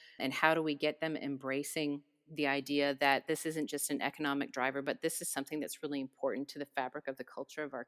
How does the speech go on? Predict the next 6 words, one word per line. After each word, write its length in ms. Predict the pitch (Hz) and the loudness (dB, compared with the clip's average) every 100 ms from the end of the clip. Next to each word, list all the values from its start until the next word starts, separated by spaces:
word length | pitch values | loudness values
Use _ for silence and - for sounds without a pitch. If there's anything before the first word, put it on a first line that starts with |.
| - | -10
community 460 | 147 143 196 262 _ - - - - | -8 -2 0 0 _ -20 -20 -16 0
as 240 | 139 135 | 0 2
we 160 | 156 151 | 0 0
talk 320 | - 139 - | 4 2 2
about 200 | 151 143 | -2 0
inviting 440 | 139 135 139 147 | 0 0 0 0